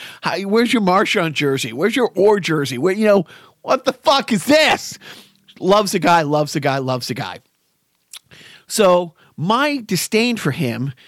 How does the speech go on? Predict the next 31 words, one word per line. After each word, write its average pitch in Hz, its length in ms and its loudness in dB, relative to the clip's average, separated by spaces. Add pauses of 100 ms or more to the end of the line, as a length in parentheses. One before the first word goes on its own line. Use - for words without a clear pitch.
(140)
became 175 400 -2
greater 135 720 -4 (540)
in 147 100 0
the 135 80 -4
past - 400 -2
week - 400 -4 (340)
because 143 440 -2
my 135 180 -2
niece 151 400 -2
went 143 360 -4
to 202 80 -4
bed 165 240 -2
crying 160 520 -4
this 123 220 -6
week. 107 280 -8 (360)
He 165 260 2 (100)
obviously 135 640 0
is 123 120 -2
leading 127 340 0
the 120 220 -6
league 139 260 0
in 123 60 -4
scoring 143 640 -2
and 127 320 -4 (220)
is 139 120 -2
going 143 240 0
to 147 100 -4
the 127 100 0
All-Star 190 400 0
game, 147 320 -4
except - 640 -4